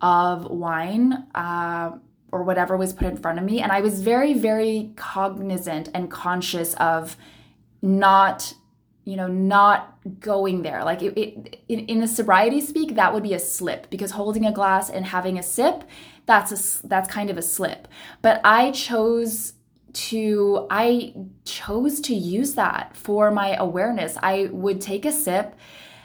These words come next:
I'd put the glass down and be like, "Okay, I'm," you know, and I would just be so present with my body. And I, that, something about the process of being at peace with slips and being really trustingly present with myself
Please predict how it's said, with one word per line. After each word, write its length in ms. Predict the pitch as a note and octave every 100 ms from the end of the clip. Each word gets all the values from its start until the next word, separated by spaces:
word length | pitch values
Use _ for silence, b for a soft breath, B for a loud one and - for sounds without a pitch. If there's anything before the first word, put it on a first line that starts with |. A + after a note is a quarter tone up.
| B _
I'd 160 | F#3+ F#3+
put 160 | A#3+
the 80 | B3+
glass 300 | B3 A3+ A3
down 220 | G3+ F#3+
and 80 | G3
be 100 | F#3
like, 220 | F3+ F3+
"Okay, 480 | - - F#3 A3 A#3 -
I'm," 440 | - F#3 F#3 F3+ -
you 100 | F#3
know, 220 | F3+ F3+
and 100 | G3
I 80 | F#3
would 160 | F#3+ F#3+
just 220 | G3+ F#3+
be 120 | F#3
so 360 | F#3 - G#3 A3
present 480 | - G3+ G3 G3
with 160 | F#3 F#3
my 160 | F#3 F3
body. 460 | F3 E3+ E3+ E3+
And 200 | F3 F3 -
I, 680 | F3 F3+ F3+ F3+ F3+ F#3 B B B B B B _ _
that, 640 | F#3+ A3 A3+ B3+ - - -
something 640 | A3 - - C4 C#4+ D4 D4
about 380 | B3+ G#3 G#3 -
the 80 | A3
process 640 | - A3+ A3+ A3 G#3 G#3
of 140 | F#3+
being 280 | F#3+ G3+ G#3+
at 200 | F#3 -
peace 420 | - - A3+ A3+
with 240 | G#3 F#3 -
slips 480 | - F#3+ G#3 A#3 -
and 320 | G#3 G3+ F#3+
being 520 | G#3 A3 A#3 G3+ F3+
really 320 | G#3 A3+ A#3
trustingly 920 | A3+ - - G#3 G#3 - G#3+ G#3+ F#3+
present 600 | F#3+ - - E3+ A3 A3+ -
with 160 | C4
myself 760 | B3+ C4 B3+ C4+ D4 E4+ -